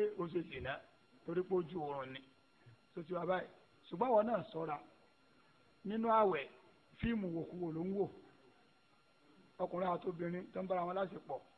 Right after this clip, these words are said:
ló wò títí tí tó ń fi gbé ọ lọ. Ní tó wo náà ló fi ń lálà, ọ lẹ́sẹ̀ lórí èyàn o. Tó ti yé? Hada wallahu a'lam.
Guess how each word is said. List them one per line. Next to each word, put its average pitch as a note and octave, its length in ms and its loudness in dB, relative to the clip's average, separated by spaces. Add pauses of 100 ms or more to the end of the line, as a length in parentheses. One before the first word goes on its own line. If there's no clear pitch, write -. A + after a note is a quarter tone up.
(100)
ló F#3 120 2
wò E3+ 200 0
títí F3 240 -16
tí F#3+ 120 -8
tó G#3 100 -4
ń G3 200 -2
fi F#3+ 80 -2
gbé F3+ 180 0
ọ F3+ 100 8
lọ. F3 120 6 (520)
Ní G3+ 120 -2
tó C4 160 6
wo G#3+ 280 10
náà A#3 240 6 (600)
ló F3+ 120 -2
fi F#3+ 120 0
ń G#3 80 -6
lálà, F3 280 4 (200)
ọ G3 160 2
lẹ́sẹ̀ A#3 440 4
lórí F3 220 -2
èyàn B2+ 180 -6
o. A2+ 100 -8 (1300)
Tó E3 140 -10
ti D#3 140 -12
yé? E3+ 140 -6 (800)
Hada C#3 220 -8
wallahu A2+ 320 -4
a'lam. A2 300 -10